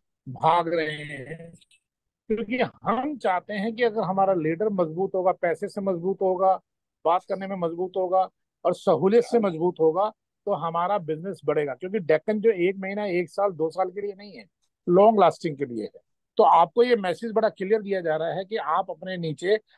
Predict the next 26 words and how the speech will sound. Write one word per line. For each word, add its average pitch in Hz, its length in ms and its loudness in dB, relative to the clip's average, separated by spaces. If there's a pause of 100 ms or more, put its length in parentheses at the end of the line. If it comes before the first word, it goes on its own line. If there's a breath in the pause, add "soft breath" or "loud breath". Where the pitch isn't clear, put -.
अब 175 120 4
जैसे 202 260 4
राजीव 190 400 4
है 190 60 4
टाटा 156 260 -2
नगर 123 200 -8
से, - 180 -20 (600)
राजीव 165 400 2
को 220 120 4
suppose 165 540 -2
उसका - 220 0
target 180 340 0
ये 202 120 0
है 202 60 0
कि 196 80 -8
मुझे 190 200 -2
गाड़ी 151 240 2
का 190 80 2
down 156 260 -2
payment 175 260 -6
लेना 147 200 -4
है 143 60 -6
डेढ़ 127 200 -8
दो 123 160 -10
लाख 107 240 0
रुपया, 90 220 -20